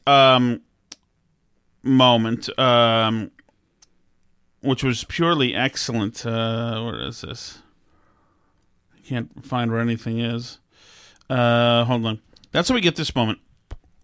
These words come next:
So here's what happens. White House doesn't th-, know that there's gonna be a presser. Then, there, out of nowhere, he makes the announcement. Then,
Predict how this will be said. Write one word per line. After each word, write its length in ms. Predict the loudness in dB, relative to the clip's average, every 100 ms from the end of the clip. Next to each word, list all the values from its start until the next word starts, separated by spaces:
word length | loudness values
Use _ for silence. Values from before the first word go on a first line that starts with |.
| -8
So 240 | 2 2 2 2
here's 300 | 2 4 4
what 120 | 4
happens. 380 | 4 2 -2 -14 _ _ _ _
White 220 | 2 4 6
House 220 | 4 2
doesn't 440 | 2 4 2 -2
th-, 160 | -6 -4
know 200 | 0 2
that 160 | 2 0
there's 120 | -2
gonna 160 | -2
be 60 | -2
a 40 |
presser. 360 | 0 -2 -2 -8 -14 _ -20 -20 _ _ -10
Then, 540 | 0 2 4 2 -2 -8 _ _ 2
there, 260 | 6 6 6
out 220 | 6 6
of 220 | 4 2
nowhere, 680 | 2 4 4 4 4 2 -2
he 140 | -2 2
makes 260 | 2 0
the 200 | -2 0
announcement. 480 | 2 2 2 -2 -12 _ _ _ _ _ _ _ _ _ _ _ _ _ _ -20 -14 -2
Then, 520 | 2 4 4 2